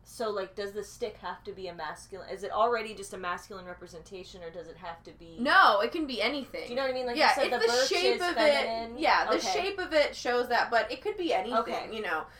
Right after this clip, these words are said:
Speaker 2: you could make it whatever is calling to you, whatever
Speaker 1: Okay.
Speaker 2: you wanna make yours out of.
Speaker 1: Mm-hmm.
Speaker 2: So for prosperity and abundance, you might use an oak
Speaker 1: Mm-hmm.
Speaker 2: handle, and you might use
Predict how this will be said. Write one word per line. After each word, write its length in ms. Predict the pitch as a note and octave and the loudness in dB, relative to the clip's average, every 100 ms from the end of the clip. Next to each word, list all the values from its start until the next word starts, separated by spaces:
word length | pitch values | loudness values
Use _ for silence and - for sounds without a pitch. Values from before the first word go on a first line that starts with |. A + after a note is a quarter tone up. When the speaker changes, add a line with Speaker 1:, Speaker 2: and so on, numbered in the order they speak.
| - | -14
Speaker 2:
you 100 | B3+ | -10
could 220 | C#4+ E4+ B3 | -6 2 6
make 240 | B3+ B3+ | 6 6
it 120 | A#3+ | 0
whatever 440 | A3+ B3 C#4+ C#4+ C4+ | 2 2 0 -4 -6
is 140 | C4 | -8
calling 760 | - - F#3+ A3 G#3+ G3+ F#3 - | -12 -6 -4 -2 -6 -10 -12 -16
to 140 | F#3+ | -18
you, 320 | F3 B3+ A#3 | -12 -8 -6
whatever 320 | G3+ G#3+ G#3+ | -4 -4 -6
Speaker 1:
Okay. 120 | F#3 G3 | -8 -10
Speaker 2:
you 180 | G#3 A3+ | -12 -8
wanna 260 | G#3+ F#3+ | -4 -4
make 300 | F3+ F3 E3+ - | -6 -8 -10 -6
yours 360 | G3 A#3 A#3+ | 0 0 0
out 220 | - - | -2 -6
of. 200 | - F#3+ G3 | -8 -10 -12
Speaker 1:
Mm-hmm. 260 | F3 F3 A#3 - - - - - - - - | -16 -18 -20 -20 -20 -20 -20 -20 -20 -20 -20
Speaker 2:
So 360 | - C4+ A#3+ A3+ | -4 4 4 4
for 340 | A#3 A3+ G#3+ - | 0 -4 -4 -2
prosperity 500 | A3+ A3+ A3+ G#3+ G#3 | -2 -2 -2 -2 -4
and 80 | G3 | 0
abundance, 440 | C4 E4+ C#4+ D4+ | 0 0 -4 -8
you 80 | B3+ | -8
might 220 | G3 - | -8 -8
use 240 | F#3 G3+ | -12 -10
an 100 | A#3 - | -10 -4
oak 300 | - E3 - - G#3 | -2 -2 -4 -16 -16
Speaker 1:
Mm-hmm. 160 | G3+ | -12
Speaker 2:
handle, 460 | G3 E3+ E3 C#3+ - | -8 -6 -6 -6 -4
and 480 | - G3 F#3+ F#3+ F#3+ - - - - G3 | -2 -2 -2 -6 -12 -18 -20 -20 -20 -14
you 200 | G#3+ A3+ | -10 -8
might 500 | A3+ G#3 G#3+ G#3 - | 0 4 4 2 -6
use 600 | G3 G3+ G3+ G3 G3 | -16 -16 -14 -10 -12